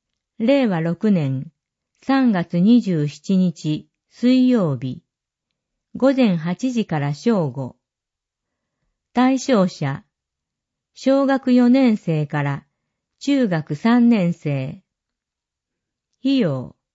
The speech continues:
千円。申し込み方法。申し込みフォームから、または中央ふれあいセンター窓口で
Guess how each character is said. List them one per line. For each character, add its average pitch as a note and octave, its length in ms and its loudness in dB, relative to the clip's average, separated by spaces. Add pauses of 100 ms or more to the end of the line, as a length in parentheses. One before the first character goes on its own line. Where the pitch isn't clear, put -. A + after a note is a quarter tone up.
(580)
千 A#3 440 0
円。 C#3+ 300 -8 (2000)
申 C4 240 2
し - 120 -10
込 C4+ 120 2
み B3+ 140 6
方 A3+ 320 0
法。 C#3+ 440 -6 (1120)
申 C4 240 4
し - 140 -12
込 C4 140 0
み B3+ 140 4
フ B3+ 200 2
ォ A3+ 40 4
ー - 20 2
ム D#3 160 0
か D3+ 140 -6
ら、 C#3 240 -6 (760)
ま F#3+ 160 0
た C4 200 0
は D#3 260 -2 (520)
中 C4+ 300 0
央 C4+ 240 4
ふ B3 160 -4
れ C4 180 2
あ C4 100 2
い B3+ 80 2
セ B3 240 2
ン F#3+ 100 2
タ D3+ 360 -4
ー - 20 -10
窓 G3+ 300 2
口 G#3 240 -2
で C#3 300 -6